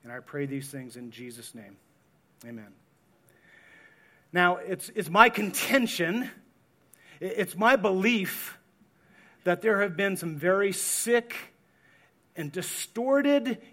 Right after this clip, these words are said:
images and, and, and concepts that have come into our culture's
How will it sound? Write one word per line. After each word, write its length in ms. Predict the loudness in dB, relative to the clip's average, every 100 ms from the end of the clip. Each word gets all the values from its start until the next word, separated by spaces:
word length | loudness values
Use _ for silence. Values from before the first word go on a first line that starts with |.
| _
images 1000 | 0 2 2 0 0 0 0 -4 -12 -16 -20 _ _ _ -4
and, 220 | 0 0
and, 720 | -4 -12 -10 -4 0 0 -2 -6 -8
and 200 | -6 -4
concepts 720 | 0 4 2 2 -2 -2 -2
that 120 | -2
have 160 | -2 -4
come 340 | -4 -2 -2
into 400 | -4 -6 -4 -6
our 280 | 0 2 2 -2
culture's 720 | -6 -4 -4 -6 -6 -6 -6